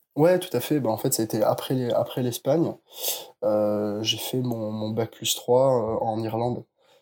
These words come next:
Donc, du coup, euh, je suis parti, euh, faire un bachelor, donc une licence internationale en, en sciences de l'alimentaire et de la santé. Et du coup, j'étais à Cork, donc dans le sud de... de l'Irlande, pendant un an. Et à la fin, en effet, de cette année, il y avait la, la possibilité de faire un stage.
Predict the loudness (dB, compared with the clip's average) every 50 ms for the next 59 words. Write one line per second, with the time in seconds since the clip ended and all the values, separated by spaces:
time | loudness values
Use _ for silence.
0 | _ _ _ _ -10 -8 -6 -6 -6 -6 -8 -8 -4 -2 0 0 0 -2 -4 -6
1 | -10 -8 -8 -8 -8 -6 -6 -4 -2 0 -2 -2 -2 -4 -6 -6 -4 -4 -2 -2
2 | -2 -2 -2 -4 -2 0 0 0 0 -2 -10 _ -14 -12 -12 -12 -8 -6 -6 -4
3 | -2 -2 -4 -4 -6 -6 -6 -6 -6 -4 -2 -4 -4 -2 -2 0 2 2 2 0
4 | -2 -6 -6 -10 -12 -14 -14 -14 -8 -6 -4 -4 -4 -4 -4 -6 -4 -4 -4 -4
5 | -4 -6 -6 -6 -8 -10 -8 -6 -6 -2 -2 -2 -2 -2 -6 -8 -14 -16 _ _
6 | _ _ _ _ _ _ _ _ _ _ -12 -8 -8 -6 -6 -6 -8 -10 -10 -8
7 | -8 -6 -6 -6 -8 -8 -4 -6 -6 -4 0 0 -2 -2 0 -4 -8 -8 -8 _
8 | _ -18 -16 -14 -14 -12 -10 -8 -4 -4 -2 -2 -2 -2 -4 -4 -6 -6 -6 -6
9 | -8 -8 -8 -8 -6 -6 -6 -4 -4 -4 -4 -4 -6 -8 -6 -6 -6 -6 -6 -8
10 | -8 -10 -12 _ _ _ -20 _ _ _ _ _ _ _ _ -2 0 2 2 2
11 | 0 -2 -2 -2 0 0 0 0 -2 -4 -6 -6 -6 -6 -4 -4 -4 -4 -4 -2
12 | 2 2 2 2 2 0 -2 -4 -6 -4 -2 -2 -2 -2 -4 -4 -8 -10 -12 -14
13 | -10 -8 -8 -8 -6 -6 -6 -6 -8 -10 -10 -12 -14 -12 -12 -12 -12 -8 -8 -6
14 | -2 -2 -2 -2 -2 -4 -10